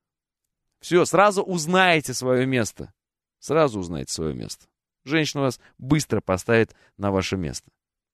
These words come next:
Все. Равноправие. Семь три семь три девять четыре восемь. Вот с чем мы сегодня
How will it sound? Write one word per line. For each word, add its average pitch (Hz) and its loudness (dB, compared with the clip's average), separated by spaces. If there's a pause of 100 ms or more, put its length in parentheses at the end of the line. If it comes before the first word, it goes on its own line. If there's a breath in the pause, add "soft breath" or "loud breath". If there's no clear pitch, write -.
(140)
Все. 226 -2 (460)
Равноправие. 165 0 (280)
Семь 151 0
три 180 0
семь 185 -2
три 196 2
девять 180 0
четыре 180 2
восемь. 180 2 (280 loud breath)
Вот 202 4 (160)
с - -12
чем 151 0
мы 123 -2
сегодня 101 -2